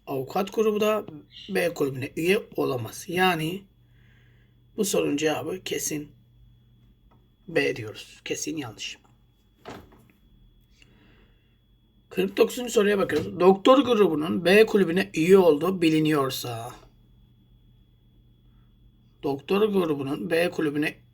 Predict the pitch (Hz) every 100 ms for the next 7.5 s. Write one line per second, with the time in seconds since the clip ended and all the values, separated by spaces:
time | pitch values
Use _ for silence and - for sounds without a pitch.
0 | - 156 175 170 139 135 131 139 156 180
1 | 185 - 170 170 - _ _ _ _ _
2 | _ _ _ _ _ - 147 139 165 175
3 | - - 151 139 135 156 160 - - -
4 | 147 120 127 170 - _ - 147 110 92
5 | - _ 160 170 - 190 - 190 180 175
6 | 170 170 - _ _ _ _ - 170 233
7 | 220 190 151 156